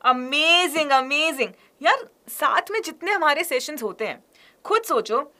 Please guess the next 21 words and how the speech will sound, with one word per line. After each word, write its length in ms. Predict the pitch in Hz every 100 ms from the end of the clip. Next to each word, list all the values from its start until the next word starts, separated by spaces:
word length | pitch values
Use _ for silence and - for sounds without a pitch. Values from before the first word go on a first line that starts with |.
| _ _ _ _ _ -
जितने 260 | 311 311 480
ज़्यादा 340 | 453 466 392
बच्चे 220 | 349 -
होंगे 240 | 359 294 262
यार, 300 | 233 262 - _ -
उतना 500 | - _ 320 359 370
ज़्यादा 440 | 339 302 302 320 311 -
कॉम्पिटिशन 480 | 277 277 302 320 320
में 80 | 320
मज़ा 300 | 269 226 240
आएगा। 260 | 180 165 - _ _ _ _ _ _ _ _
जब 100 | 180
आपके 200 | 196 349
फ्रेंड्स 420 | 370 320 302 339
बैठे 240 | 294 277 311
होंगे 200 | 320 330
साथ 300 | 311 226 277
में, 60 | 302
you'll 180 | 320
be 80 | 330
like, 180 | 330